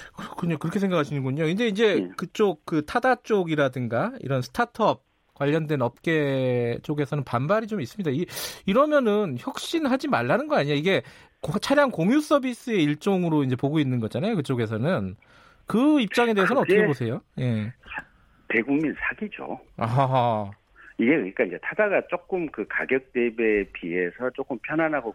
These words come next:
Speaker 2: 쾌적하고,
Speaker 1: 네네.
Speaker 2: 또 타다 드라이버들이 이제 말을 안 거는 등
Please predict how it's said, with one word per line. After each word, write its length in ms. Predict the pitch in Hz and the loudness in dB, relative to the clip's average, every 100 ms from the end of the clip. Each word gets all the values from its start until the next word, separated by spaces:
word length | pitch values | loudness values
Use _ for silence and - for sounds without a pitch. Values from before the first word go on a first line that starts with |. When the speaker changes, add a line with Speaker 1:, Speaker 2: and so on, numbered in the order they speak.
| - | -10
Speaker 2:
쾌적하고, 800 | 127 131 - 110 98 104 143 170 139 | -8 -8 -8 -10 -4 2 2 2 0
Speaker 1:
네네. 240 | 127 120 | 0 0
Speaker 2:
또 120 | 107 117 | 0 0
타다 340 | 180 147 139 | 0 0 0
드라이버들이 880 | 104 113 120 113 107 104 98 104 104 | 0 0 0 -2 -4 -4 -8 -6 -6
이제 80 | 87 | -6
말을 400 | 78 95 110 104 | -2 -2 -2 -4
안 160 | 90 | -4
거는 300 | 95 101 92 | -4 -4 -6
등 160 | 87 | -10